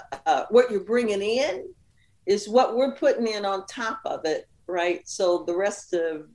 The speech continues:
the nonsense drops away, right? The things that don't serve us, right? It's that split, making the decision.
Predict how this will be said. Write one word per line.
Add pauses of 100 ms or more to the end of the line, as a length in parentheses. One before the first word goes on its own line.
(120)
the
nonsense (120)
drops
away, (300)
right?
The
things
that
don't
serve
us, (400)
right? (160)
It's
that
split,
making
the
decision.